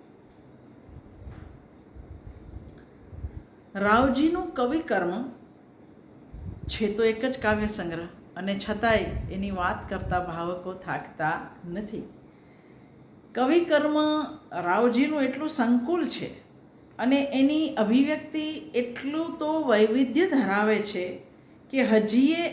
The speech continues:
એની કાવ્ય રચનાની તપાસ કરનારને એમાં નવા સુખદ આશ્ચર્ય અનુભવવા મળે. કંઈક અસંપ્રજ્ઞાતપણે એની અભિવ્યક્તિ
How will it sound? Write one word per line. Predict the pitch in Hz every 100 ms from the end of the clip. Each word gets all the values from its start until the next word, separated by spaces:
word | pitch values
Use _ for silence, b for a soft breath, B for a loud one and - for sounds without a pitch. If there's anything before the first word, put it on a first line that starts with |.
| 254
એની | 254 269 262
કાવ્ય | 190 208 254 294
રચનાની | 233 240 214 226 233
તપાસ | 226 190 196 214 247 -
કરનારને | 214 202 214 285 247 196 254 - - B B B B -
એમાં | 247 262 285
નવા | 269 226 233 254 277 302 302 - -
સુખદ | 269 - 320 277 - -
આશ્ચર્ય | 233 - - 233 208 208 208 208
અનુભવવા | 185 190 180 175 175 180
મળે. | 180 220 226 - - - - - - - - - - - - - - - - - - - - - - - - - -
કંઈક | 285 339 - -
અસંપ્રજ્ઞાતપણે | 269 359 - 311 294 302 285 294 302 370 - 170 175 - - - - - 220
એની | 262 269
અભિવ્યક્તિ | 175 214 294 277 226 - 202 202